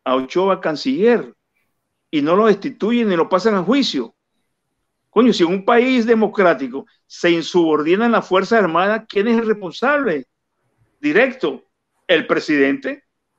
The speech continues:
que fue el afectado, y su ministro y alto mando militar, para eso son generales y para eso lo nombran. Nadie respondió.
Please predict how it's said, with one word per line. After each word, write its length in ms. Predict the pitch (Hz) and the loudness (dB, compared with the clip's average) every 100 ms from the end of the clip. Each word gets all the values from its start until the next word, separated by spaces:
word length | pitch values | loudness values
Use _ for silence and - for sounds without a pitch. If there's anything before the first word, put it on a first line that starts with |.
| - | -6
que 120 | 135 | -6
fue 160 | 139 | -2
el 60 | 127 | 0
afectado, 680 | 226 185 175 - 123 180 - _ _ | 0 -2 -2 -2 -2 -6 -12 _ _
y 200 | 254 226 | -2 -2
su 260 | 208 214 214 | -2 -2 0
ministro 840 | 190 220 294 220 202 165 120 - _ _ _ _ _ | 0 0 -2 -2 0 2 0 -6 _ _ _ _ _
y 140 | - 147 | -2 0
alto 260 | 165 233 | 0 0
mando 220 | 220 226 | 0 0
militar, 480 | 240 180 151 214 254 | 0 0 0 0 0
para 180 | 190 160 | -2 -2
eso 160 | 147 185 | -2 -2
son 160 | 226 | 0
generales 400 | 233 220 185 240 | 0 0 0 0
y 40 | 254 | -2
para 160 | 190 | -2
eso 140 | 151 165 | -2 -2
lo 80 | |
nombran. 440 | 151 247 269 143 120 _ _ _ _ - _ _ _ _ _ | -2 0 0 -4 -8 _ _ _ _ -20 _ _ _ _ _
Nadie 400 | 139 151 160 185 | -4 -2 0 0
respondió. 580 | 180 175 143 135 208 | -2 -4 -4 -4 -6